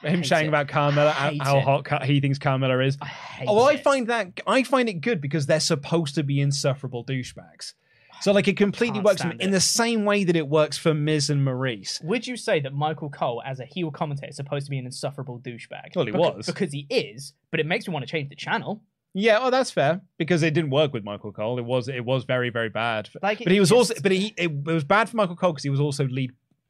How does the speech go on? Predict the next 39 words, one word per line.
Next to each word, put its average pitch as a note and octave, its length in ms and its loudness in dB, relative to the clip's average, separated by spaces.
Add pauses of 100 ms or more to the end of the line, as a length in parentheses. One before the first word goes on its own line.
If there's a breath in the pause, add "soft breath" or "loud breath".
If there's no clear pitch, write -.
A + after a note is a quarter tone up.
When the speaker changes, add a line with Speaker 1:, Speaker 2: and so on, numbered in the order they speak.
Speaker 2:
co-, D3 140 -2
he D3 160 -4
was D3 120 -2
Speaker 1:
That, A#3 120 2
Speaker 2:
lead D3 80 0
Speaker 1:
that's B3+ 120 4
true. D3+ 100 4
Speaker 2:
play-by-play. F3+ 300 2
Speaker 1:
There G#3 80 6
is G#3+ 80 4
an A3+ 80 2
extra A3 240 -2
Speaker 2:
Where-, D#3+ 120 8
Speaker 1:
element D#3 160 4
Speaker 2:
whereas, D#3 220 6
Speaker 1:
of F#3 60 6
bad D#3+ 160 0
Speaker 2:
whereas D3+ 180 4
Speaker 1:
to - 40 -12
that - 100 -6
one. F3+ 80 4
Speaker 2:
Corey E3 360 4
is C#3 300 -4
just - 280 -6
color. G2 420 -8 (240 soft breath)
Speaker 1:
Yes. G3 240 0
Speaker 2:
It D#3 120 2
do-, G#3 180 2
I F3+ 100 4
don't A3 180 4
think A3 140 0
it F#3 80 -2
helps F3+ 180 2
by D#3+ 100 4
the C#3 40 0
fact C#3+ 180 -2
that C3 80 -10
Kevin C#3 340 0
does C3+ 280 -2